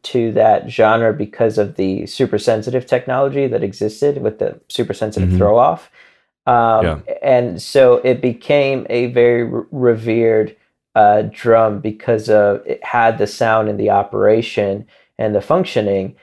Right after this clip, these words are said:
Speaker 1: um, of, of a drum that, that just made a lot of sense for that setting. And then on the other side, you had the more standard lever throw off, uh, which was convenient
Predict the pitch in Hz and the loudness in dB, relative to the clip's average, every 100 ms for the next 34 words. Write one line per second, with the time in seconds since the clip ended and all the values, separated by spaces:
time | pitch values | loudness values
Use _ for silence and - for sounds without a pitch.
0 | _ _ - 110 101 104 - _ 131 113 | _ _ -4 0 0 -2 -10 _ 2 2
1 | - - 143 117 - 135 120 - 117 117 | 0 0 0 0 -2 -2 -2 -2 2 4
2 | 110 107 117 101 107 - 107 - 113 - | 2 -2 0 2 2 0 -2 -2 -6 -6
3 | 113 107 107 98 101 101 - - 107 98 | -2 0 2 2 2 0 0 -4 -8 -8
4 | - 101 95 85 - 127 110 95 92 - | -8 -4 -2 -4 -2 0 2 0 -6 -10
5 | 113 110 110 117 117 107 - _ _ - | -6 -2 2 4 2 0 -12 _ _ -8
6 | 107 113 143 139 131 - 113 110 113 113 | -4 2 4 2 2 2 4 2 -2 2
7 | 110 98 107 110 104 - 107 101 98 98 | 2 2 0 -2 -2 -2 -2 0 0 0
8 | - - 117 107 104 - 101 101 95 95 | -4 0 2 2 0 0 2 4 4 2
9 | - _ _ _ _ _ 117 110 107 135 | -2 _ _ _ _ _ 0 2 2 2
10 | 135 156 - 196 160 143 127 117 | 0 -2 -2 -2 0 0 -2 -4